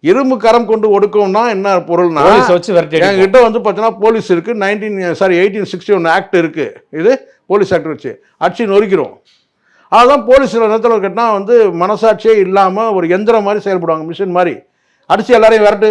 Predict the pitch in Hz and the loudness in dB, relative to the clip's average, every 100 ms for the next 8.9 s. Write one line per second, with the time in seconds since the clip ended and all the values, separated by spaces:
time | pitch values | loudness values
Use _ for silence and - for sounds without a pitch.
0 | 185 175 175 185 175 190 202 175 - _ | 0 -2 0 0 0 0 2 0 -4 _
1 | 156 214 233 208 185 180 180 175 190 180 | 0 2 2 2 0 0 0 0 0 -2
2 | 170 165 175 175 113 - 151 240 254 _ | -2 -2 0 -2 -2 -8 -2 -2 -2 _
3 | _ _ _ _ _ _ 156 165 123 107 | _ _ _ _ _ _ 0 0 0 -6
4 | _ _ 165 165 160 151 151 147 139 135 | _ _ -4 0 2 0 -2 -2 -4 -6
5 | 135 127 131 123 131 123 123 117 113 120 | -8 -12 -14 -16 -14 -12 -12 -14 -16 -18
6 | - - 202 226 190 175 185 160 165 190 | -8 -4 2 2 4 2 0 -2 -2 -2
7 | 180 160 151 160 156 175 175 202 175 160 | -2 -4 -6 -6 -4 -2 0 0 0 -2
8 | 165 156 160 170 160 147 147 151 | -4 -4 -6 -2 -4 -2 -6 -6